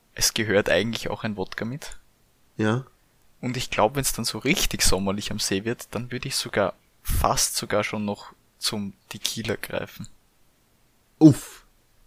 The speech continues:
Speaker 1: Nämlich in der Kombination mit Limetten und Salz.
Speaker 2: Au weh, da wird's heftig. Okay. Mein Bruder bestellt sich jetzt übrigens eine, eine heftige Tequila-Flasche für hundertvierzig Euro.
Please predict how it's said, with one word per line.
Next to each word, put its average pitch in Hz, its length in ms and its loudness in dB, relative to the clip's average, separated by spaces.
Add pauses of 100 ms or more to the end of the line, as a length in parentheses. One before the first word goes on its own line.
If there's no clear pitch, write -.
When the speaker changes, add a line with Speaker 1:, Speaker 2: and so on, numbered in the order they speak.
(140)
Speaker 1:
Nämlich 117 220 2
in 123 80 0
der 117 80 4
Kombination 113 500 -2
mit 117 160 -4
Limetten 104 320 -4
und 101 100 -6
Salz. - 360 -8 (1500)
Speaker 2:
Au 113 640 2
weh, 95 340 -2 (280)
da 110 180 2
wird's 120 280 2
heftig. 104 440 -2 (840)
Okay. 117 360 0 (600)
Mein 113 120 2
Bruder 123 420 2
bestellt 101 400 0
sich - 180 -6
jetzt 104 200 0
übrigens 104 400 -2
eine, 101 280 2
eine 98 140 4
heftige 104 640 0
Tequila-Flasche 104 840 -2
für 101 300 0
hundertvierzig 110 640 -2
Euro. 101 320 -2